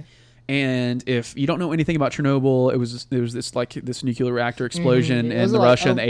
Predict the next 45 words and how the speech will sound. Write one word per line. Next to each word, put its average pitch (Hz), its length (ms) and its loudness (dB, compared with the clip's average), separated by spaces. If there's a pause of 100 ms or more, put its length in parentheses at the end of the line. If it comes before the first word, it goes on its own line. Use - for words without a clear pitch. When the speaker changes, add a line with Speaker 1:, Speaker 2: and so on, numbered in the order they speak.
Speaker 2:
yeah, 123 120 2
Speaker 1:
eighties. 147 120 0
Speaker 2:
Russia, 147 260 -4
yeah. 127 220 -8 (100)
Speaker 1:
Yeah. 120 200 -4 (400)
And, 131 300 -2
or, 120 200 -2
well, 123 380 -14
I 127 60 -12
guess 123 180 -16
it - 60 -20
was 120 120 -16
the - 40 -16
Soviet 110 280 -10
Union, 123 380 -12
if - 160 -12
we're, 127 180 -2 (200)
if 123 120 -6
we're 151 120 2
Speaker 2:
Yeah, 123 60 2
Speaker 1:
being 127 220 0
Speaker 2:
we're 180 120 -2
Speaker 1:
critical 190 400 4
here. 175 140 4
Speaker 2:
correct. 156 360 -8 (120)
Speaker 1:
Yeah. 135 200 -8 (400)
So, 127 400 -4 (580)
and 135 420 -2
it's 120 120 -8
got 131 240 -4
some 156 120 -4
of 127 40 -6
the 113 60 -4
highest 131 360 -4
ratings 120 520 -4
of 117 260 -8
any 127 160 -4
T 123 160 -4
V 120 100 -4
show 120 200 -4
ever. 139 160 2
Speaker 2:
Really? 285 260 0
Speaker 1:
Yes. 113 340 -2
It's - 160 -6
even, 143 300 -2